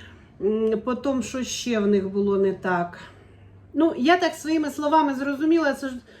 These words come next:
що це типа хостела або койко-місто. Є такі кімнати, які здаються на чотири чоловіка, і там одна душова кабінка, там одна, м, один туалет, бувають і такі. І в цих условіях вони жили,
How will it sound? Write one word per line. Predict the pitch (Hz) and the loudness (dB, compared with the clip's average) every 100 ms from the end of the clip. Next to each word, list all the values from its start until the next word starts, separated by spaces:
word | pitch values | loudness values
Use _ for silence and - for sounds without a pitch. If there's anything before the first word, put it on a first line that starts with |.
| - | -12
що | - 285 | -6 -6
це | 311 285 - - - - - - - - - - | -2 -2 -2 -14 -20 -20 -20 -20 -20 -20 -12 -6
типа | 269 269 | -4 -2
хостела | 220 269 214 - - - 76 - - - - | -4 -2 -2 -2 -6 -8 -8 -12 -18 -20 -6
або | 214 220 320 | -2 0 0
койко-місто. | 320 302 294 285 240 175 170 - | 0 -2 0 2 2 2 -2 -6
Є | 185 254 | -4 -4
такі | 240 240 226 | -4 -6 -6
кімнати, | 214 320 359 277 226 | -2 6 8 6 2
які | 220 233 | -2 -2
здаються | 233 226 247 220 226 | -4 -4 -2 -4 -4
на | 220 208 | -2 -4
чотири | - 240 220 | -4 -4 -4
чоловіка, | 208 220 226 320 370 214 208 - - - | -4 -4 0 0 0 -2 -4 -14 -20 -8
і | 233 | -4
там | 220 262 269 | -2 -2 -2
одна | 233 240 233 | -2 0 0
душова | 226 226 233 226 | 0 -2 0 0
кабінка, | 226 226 339 370 330 269 | 0 2 6 6 6 0
там | 254 240 220 | 0 -2 0
одна, | 208 208 240 233 220 208 - - - - - | -2 0 2 4 4 0 -4 -18 -20 -20 -14
м, | - - - 180 226 247 | -10 -10 -6 -4 -4 -2
один | 240 269 | -2 -2
туалет, | 240 262 302 370 233 | -2 -2 2 2 2
бувають | 240 269 254 220 | -2 -2 -2 -4
і | |
такі. | 214 233 226 170 165 147 - | -2 -4 -2 -2 -2 -6 -8
І | 247 | -6
в | 247 | -4
цих | 330 320 | -2 0
условіях | 285 - 285 285 240 233 | -2 -4 -4 0 0 0
вони | 240 233 214 | 0 4 4
жили, | 214 220 269 381 | 2 2 4 2